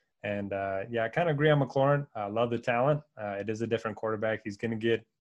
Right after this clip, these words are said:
his, his, uh, you know, his opportunities every single week, but, uh, probably gonna be shorter opportunities than the deep ball. And then Logan Thomas,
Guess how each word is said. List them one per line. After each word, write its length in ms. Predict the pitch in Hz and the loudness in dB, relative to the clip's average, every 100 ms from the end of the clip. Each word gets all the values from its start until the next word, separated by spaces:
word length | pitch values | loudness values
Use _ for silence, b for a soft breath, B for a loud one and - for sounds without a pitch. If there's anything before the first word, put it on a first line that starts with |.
| _ - | _ -12
his, 220 | 113 104 | -10 -8
his, 360 | 110 107 101 104 | -6 -6 -6 -4
uh, 380 | 98 98 98 101 - _ _ _ - - 127 | -4 -4 -6 -10 -18 _ _ _ -20 -18 -14
you 80 | |
know, 100 | 95 87 | -12 -8
his 140 | 107 110 | -2 0
opportunities 580 | 107 - 120 117 113 | 0 -2 -2 0 0
every 200 | 110 110 | -2 -4
single 260 | 104 113 104 | -4 -6 -4
week, 280 | 107 110 104 | -2 -4 -6
but, 220 | 98 98 b b b b _ | -10 -10 b b b b _
uh, 100 | 95 | -14
probably 300 | 95 120 120 | -2 0 0
gonna 100 | 117 | 0
be 140 | 107 101 | -2 -2
shorter 400 | 113 107 104 104 | 0 0 2 2
opportunities 600 | 104 - 113 104 104 101 | 2 -2 -4 -2 -4 -4
than 320 | 101 98 98 - | -4 -4 -8 -12
the 60 | 95 | -8
deep 240 | 104 101 | -6 -4
ball. 300 | 98 98 95 - | -2 -2 -4 -10
And 160 | 98 98 | -12 -8
then 120 | 101 | -2
Logan 280 | 139 165 143 | 2 4 4
Thomas, 500 | 143 131 131 127 | 4 4 2 0